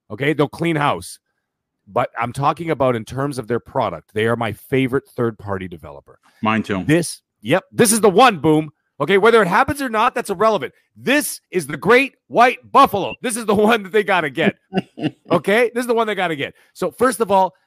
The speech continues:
Speaker 1: any talk of monopoly, by the way, is utterly ridiculous, and I'll tell you why. Last night, I found, I, I looked it up, okay?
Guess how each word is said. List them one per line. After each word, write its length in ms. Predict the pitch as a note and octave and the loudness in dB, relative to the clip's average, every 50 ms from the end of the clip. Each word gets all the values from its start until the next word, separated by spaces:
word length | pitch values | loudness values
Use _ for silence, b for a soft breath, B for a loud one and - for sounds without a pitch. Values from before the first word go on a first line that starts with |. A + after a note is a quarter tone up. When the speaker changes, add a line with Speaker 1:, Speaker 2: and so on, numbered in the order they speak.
| _ _ _ _ _ _ _ _ _ - - | _ _ _ _ _ _ _ _ _ -8 -6
Speaker 1:
any 180 | G3+ A#3 B3+ | -6 -6 -4
talk 260 | G3+ - G#3 - F3+ G3 | -4 0 2 2 2 2
of 60 | F#3 | 0
monopoly, 360 | E3+ E3 D#3+ D#3+ D#3+ E3+ E3 | 2 4 2 2 4 2 0
by 100 | D#3+ E3 E3 | 2 2 2
the 60 | E3+ | 2
way, 180 | E3 F3+ F#3+ | 2 0 -2
is 140 | D#3 D#3+ - C#3+ | -2 -6 -6 -4
utterly 280 | D#3 D#3+ E3+ D#3 D3+ | -4 -2 -2 -2 -4
ridiculous, 560 | C3 C3+ A2 C3 B2+ - E3 E3+ G3 G#3 - | -4 -6 -6 -6 -8 -6 -4 -2 -2 -2 -4
and 120 | - C#3 B2+ | -6 -6 -6
I'll 60 | B2 | -6
tell 140 | - D3 D#3 | -4 -2 -2
you 140 | D#3 D3 C3+ | -2 -2 0
why. 240 | B2 B2 D3 F3 E3 _ _ | 0 0 -2 -2 -4 _ _
Last 380 | - F#2+ A2+ D#3 F#3+ F#3 - F3 | -10 -2 0 0 0 0 -2 -4
night, 240 | F#3 G3 A#3 A3+ _ _ _ _ _ _ _ _ - - | -4 -4 -4 -6 _ _ _ _ _ _ _ _ -12 -12
I 80 | G2 | -12
found, 280 | - - D3+ D3 E3 D3+ | -8 -4 0 0 0 0
I, 200 | C3 C3+ C#3+ A#2 | -2 -4 -4 -4
I 20 | |
looked 260 | A#2 B2+ E3+ F3 - D#3+ | -2 0 -2 -2 -2 -2
it 80 | D3 C#3+ | -4 -4
up, 180 | G#2 - - | -4 -4 -8
okay? 340 | G2 A#2 - - F3 F3+ | -14 -8 -4 -4 -4 -4